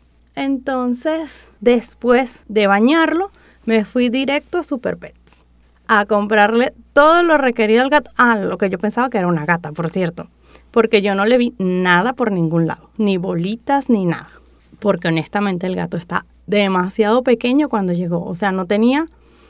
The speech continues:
eh, no tiene tres meses, o sea, o no tiene cuatro meses, me dijo hoy el veterinario. Y yo le compré su,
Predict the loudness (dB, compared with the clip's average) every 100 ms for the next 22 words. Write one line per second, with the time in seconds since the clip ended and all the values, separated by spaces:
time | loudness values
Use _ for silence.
0 | _ _ -6 -2 0 0 0 0 0 0
1 | -6 _ _ 2 2 2 -2 -2 0 4
2 | 4 4 2 2 4 2 2 2 2 2
3 | 0 0 -2 0 0 2 2 2 0 -2
4 | -4 -4 -6 -12 _ _ _ _ -2 2
5 | 4 2 0 0 -2 -2 0 0